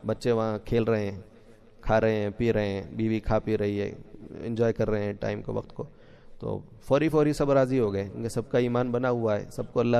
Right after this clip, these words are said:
کے راستے میں دینے کا مزاج بنا ہوا ہے، طبیعت بنی ہوئی ہے، تو کسی پہ بھی گرا نہیں گزرا۔ بچے بھی نہیں بول رہے، "ارے ہمارے میراث کی چیز ادھر بڑھ گئی،"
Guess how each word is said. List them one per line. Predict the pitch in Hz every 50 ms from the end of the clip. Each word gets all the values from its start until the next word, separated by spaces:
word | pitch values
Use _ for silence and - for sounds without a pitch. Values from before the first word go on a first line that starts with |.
| 120
کے | - 123
راستے | 117 113 113 - - 123
میں | 123 117
دینے | 117 113 117 117
کا | 117 117
مزاج | 120 117 113 110 113 113 110
بنا | 110 113 107 104 107
ہوا | 104 98
ہے، | 101
طبیعت | - 123 113 120 123 123 120
بنی | 113 117 117 123 120
ہوئی | 107 104 98
ہے، | 101 - - - - - - -
تو | 120 -
کسی | 135 120 - 131
پہ | - 143
بھی | 131 139 127 127
گرا | 123 120 120
نہیں | 117 113 107
گزرا۔ | 104 95 95 92 - - -
بچے | 107 104 - 127 123
بھی | 127 135
نہیں | 131 127
بول | 127 127 127
رہے، | 131 120 117
"ارے | 123 143 151 - - - - - - - - - -
ہمارے | 98 110 117 117 120
میراث | 120 120 120 120 117 113
کی | 123 117
چیز | 110 120 113
ادھر | 117 113 123 127
بڑھ | 127 131 131
گئی،" | 127 135 139